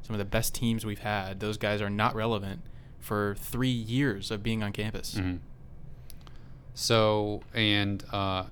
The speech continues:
Speaker 2: even with the misses that we've had, there are still players out there that we feel good about. So Logan Reichert, we talked about him. He's a four-star, uh,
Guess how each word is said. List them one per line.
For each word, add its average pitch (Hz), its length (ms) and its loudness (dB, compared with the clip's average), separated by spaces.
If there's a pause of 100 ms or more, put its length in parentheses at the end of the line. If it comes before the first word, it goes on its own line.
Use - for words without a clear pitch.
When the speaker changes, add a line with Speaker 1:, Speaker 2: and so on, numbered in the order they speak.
(320)
Speaker 2:
even 135 260 4
with 127 160 2
the 107 60 2
misses 101 440 0
that 104 120 -2
we've 92 160 -6
had, 104 540 0 (220)
there 101 380 0
are 95 200 4
still 113 680 0
players 101 800 0 (540)
out 107 280 8
there 85 380 0 (560)
that 101 120 0
we 101 100 -2
feel 101 180 0
good 101 180 4
about. 82 280 -2 (500)
So 95 600 2
Logan 101 340 4
Reichert, 101 400 4
we 95 80 -4
talked 95 200 2
about 104 200 2
him. 95 300 -2
He's 104 200 -2
a 107 60 -2
four-star, 104 640 2 (220)
uh, 104 320 2